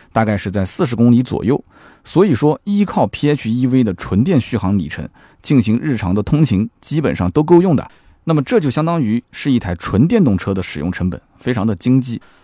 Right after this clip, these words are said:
那么如果说每天的路程相对比较多一些，比方说一天要跑到一百四十公里以上，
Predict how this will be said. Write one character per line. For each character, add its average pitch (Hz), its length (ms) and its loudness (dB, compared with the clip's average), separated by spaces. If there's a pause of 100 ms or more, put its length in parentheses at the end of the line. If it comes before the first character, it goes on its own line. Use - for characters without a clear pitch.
(200)
那 170 100 -2
么 180 100 4
如 180 140 4
果 190 100 2
说 165 260 0
每 107 280 0
天 175 260 2
的 117 220 0
路 131 180 -2
程 95 220 -6
相 156 180 -2
对 143 140 0
比 110 160 -4
较 107 140 -4
多 135 220 -2
一 139 140 0
些， - 220 -10
比 90 100 -8
方 117 160 2
说 156 160 0
一 143 140 -2
天 147 180 -2
要 131 100 0
跑 - 160 -8
到 - 160 -6
一 156 140 -4
百 85 180 -4
四 190 240 -4
十 131 120 -6
公 147 180 0
里 175 80 0
以 120 160 -2
上， - 260 0